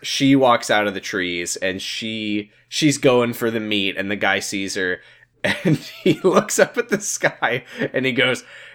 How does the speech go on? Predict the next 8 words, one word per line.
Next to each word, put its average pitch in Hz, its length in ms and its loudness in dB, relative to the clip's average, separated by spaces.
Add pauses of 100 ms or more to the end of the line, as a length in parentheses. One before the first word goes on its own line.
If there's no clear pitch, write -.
(160)
Thank 170 360 4
you, 139 180 2
Lord, 185 440 6
it's 240 200 -2
not 165 300 4
even 214 240 0
my 269 180 4
birthday! 208 920 6